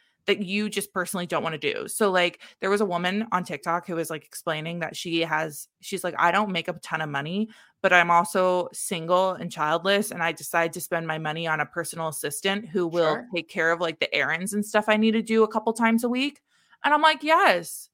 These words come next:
Speaker 1: treat yourself to
Speaker 2: I
Speaker 1: what you
Speaker 2: love that.
Speaker 1: want. It's your money. It's grown-up money."
Speaker 2: It's your money, and you need it now.
Speaker 1: So it,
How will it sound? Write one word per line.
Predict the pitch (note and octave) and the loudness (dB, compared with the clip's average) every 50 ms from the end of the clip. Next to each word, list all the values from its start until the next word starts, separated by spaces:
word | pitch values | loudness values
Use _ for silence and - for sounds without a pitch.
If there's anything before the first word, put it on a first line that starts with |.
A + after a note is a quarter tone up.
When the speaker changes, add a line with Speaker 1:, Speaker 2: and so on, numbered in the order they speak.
| _ - | _ -12
Speaker 1:
treat | - - E4 F4 - | -6 -2 0 0 0
yourself | C4 C4+ C4 - C#4 C4 B3 | 0 -2 -2 0 0 0 0
to | - C4+ A#3 G3+ | 0 -2 2 4
Speaker 2:
I | A#3+ B3+ | 4 4
Speaker 1:
what | - - | 4 4
you | B3 C4 B3+ | 2 2 2
Speaker 2:
love | A3+ B3+ | 4 4
that. | - - F4 G3+ | 6 6 6 6
Speaker 1:
want. | F3+ E3+ - | 4 2 -2
It's | - - - - | -4 -4 -2 2
your | A3+ B3+ F4 | 2 2 4
money. | E4+ A3+ - F#3 A#3 A#3 A#3+ C4 D4 - - | 6 6 4 6 4 2 0 -2 -4 -8 -14
It's | A3 - | -14 -8
grown-up | - A3+ B3 D4+ D#4 A3 F3+ | -2 0 2 2 2 0 -2
money." | F#3+ G#3+ A#3 G3+ G#3 A3+ A#3 A#3 - | -2 -2 -2 -2 -2 -4 -4 -6 -8
Speaker 2:
It's | F#3+ F3+ - | -14 -10 -8
your | A#3 B3 B3+ | -6 -2 -2
money, | A3 E3+ E3 F#3 G#3 A3+ A3+ | 0 -2 -2 -2 -2 -2 -2
and | A3 G#3+ | 0 0
you | G3+ A#3 B3 | 0 2 0
need | A3+ F#3+ F3+ | 0 0 -2
it | A3 A#3+ B3 | -4 -4 -4
now. | G#3+ A3 A#3+ B3+ A#3 D#3 A2 - - F3 - - _ _ _ _ _ _ _ - | -2 -2 -2 0 -2 -2 -6 -8 -10 -16 -20 -20 _ _ _ _ _ _ _ -2
Speaker 1:
So | - B3+ B3+ | 0 0 2
it, | B3 - - A#3 A#3+ | 2 0 0 -2 -2